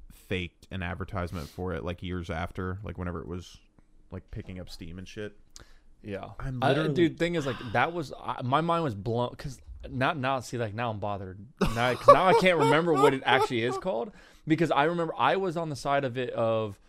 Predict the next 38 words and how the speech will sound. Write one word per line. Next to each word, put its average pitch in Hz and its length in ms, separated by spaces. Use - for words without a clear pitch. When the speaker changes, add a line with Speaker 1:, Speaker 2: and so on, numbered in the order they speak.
Speaker 2:
like, 123 200
I'm 151 340
the 151 100
one 139 300
that 123 100
had 113 160
made 113 240
it 98 100
up, 107 200
I 95 80
guess. 92 580
Like, 107 220
that 110 260
it 120 100
had 110 160
never, 107 380
like, 98 200
been 104 120
a 101 60
thing. 101 480
Uh, 104 160
Speaker 1:
Well, 180 100
Speaker 2:
let 165 80
me 151 60
Speaker 1:
also, 180 320
Speaker 2:
see. 143 80
Speaker 1:
the 123 80
actor's 143 460
different, 101 380
isn't 110 200
it? 160 140
'Cause 135 140
isn't 180 160
it 135 80
Shaquille 147 420
O'Neal 120 360
in 143 80
the, 123 160